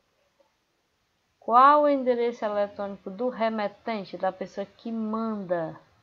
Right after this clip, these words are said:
Dona Coruja arroba mata ponto com ponto B R. Tá tudo no seu livro, viu?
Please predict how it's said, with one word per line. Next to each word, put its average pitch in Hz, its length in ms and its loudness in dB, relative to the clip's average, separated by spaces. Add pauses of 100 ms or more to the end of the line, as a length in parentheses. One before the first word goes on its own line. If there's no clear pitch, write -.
(1080)
Dona 165 480 -4
Coruja 226 640 -4
arroba 233 640 -2
mata 202 440 -4
ponto 202 360 -12
com 185 180 -12
ponto 190 280 -12
B 202 200 -10
R. 196 180 -8 (2250)
Tá 170 140 -6
tudo 185 340 -10
no 220 120 -6
seu 277 320 2
livro, 190 320 -6
viu? 214 320 -12